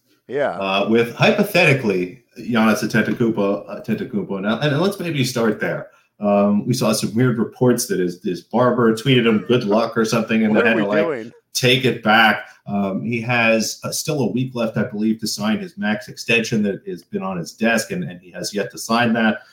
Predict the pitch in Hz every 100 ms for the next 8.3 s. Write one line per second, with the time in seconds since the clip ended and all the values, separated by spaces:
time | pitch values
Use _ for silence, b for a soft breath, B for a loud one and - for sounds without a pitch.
0 | B _ 98 95 104 - 175 196 143 131
1 | 98 85 98 98 101 98 92 87 _ _
2 | _ _ _ _ _ - 160 151 151 131
3 | 131 120 110 120 113 107 104 98 107 101
4 | 90 85 87 113 120 110 90 110 107 131
5 | 131 120 110 95 110 104 - - 104 104
6 | 110 98 120 107 139 139 135 - - 117
7 | 110 120 110 101 85 110 - - 101 117
8 | 160 208 -